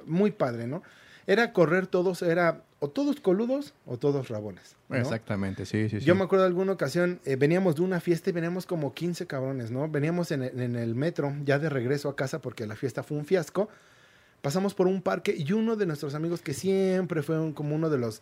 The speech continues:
Speaker 1: que más problemas tuvo, eh, tuvo en general, y este, le empieza a gritar a la policía y les empieza a decir, "Pinches azules, que esto y que lo otro", y,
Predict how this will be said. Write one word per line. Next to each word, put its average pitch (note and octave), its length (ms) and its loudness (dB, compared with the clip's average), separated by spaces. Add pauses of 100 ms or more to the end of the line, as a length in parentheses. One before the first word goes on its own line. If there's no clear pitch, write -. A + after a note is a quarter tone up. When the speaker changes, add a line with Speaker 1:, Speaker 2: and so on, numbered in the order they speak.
(260)
Speaker 1:
que C#3 120 0
más D#3+ 180 -2
problemas C#3+ 500 0
tuvo, B2+ 360 0 (260)
eh, - 180 -12
tuvo D#3+ 280 2 (800)
en C#3+ 100 0
general, C3 560 0 (420)
y C3+ 260 2
este, B2 880 2
le C#3+ 120 4
empieza G3 280 2
a A#3 40 0
gritar G#3+ 260 -2
a G#3+ 60 -2
la G3 120 -2
policía E3 480 0
y D3+ 40 -4
les D#3 120 -6
empieza G3+ 220 0
a F#3 40 -8
decir, G#3 140 -4
"Pinches C#4+ 320 -4
azules, C4+ 640 -2
que C#4 100 -2
esto C4+ 160 -2
y A3+ 40 -6
que A3+ 120 0
lo A#3 140 0
otro", A3+ 380 -2
y, G3+ 60 -6